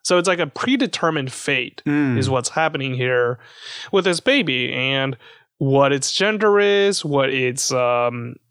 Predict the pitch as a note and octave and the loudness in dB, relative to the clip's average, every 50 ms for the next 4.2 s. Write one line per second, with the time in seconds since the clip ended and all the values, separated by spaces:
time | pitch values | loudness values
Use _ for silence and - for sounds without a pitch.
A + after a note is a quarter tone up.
0 | - - F#3 G3 F#3+ - G#3 G3 - - - F3+ F3 F3 F3+ F3+ F3+ F#3 F#3 F3+ | -2 0 2 2 2 2 0 0 0 0 0 2 2 4 4 4 4 4 4 4
1 | F3+ F3 E3+ - E3 D#3 C#3+ E3+ G#3+ A3 G#3+ - - G#3+ G#3 G3 F3 D3+ C#3+ G3 | 2 0 0 -2 -2 0 2 2 2 2 0 -2 -2 -2 -2 -2 -2 -2 -2 0
2 | A3+ G#3+ G3 F3 E3 D#3 D3 D3+ - - _ _ _ E3 D3+ C#3+ C3 - C3 C#3 | 0 2 2 2 2 2 0 -2 -4 -8 _ _ _ -2 0 0 0 0 0 2
3 | F#3+ A#3 F#3+ B2 A2+ A#2+ - - - - _ _ _ _ _ _ _ A3 A#3+ D4 | 2 2 2 0 -4 -6 -10 -14 -20 -20 _ _ _ _ _ _ _ 2 2 2
4 | C#4+ A3 F3+ | 2 2 -2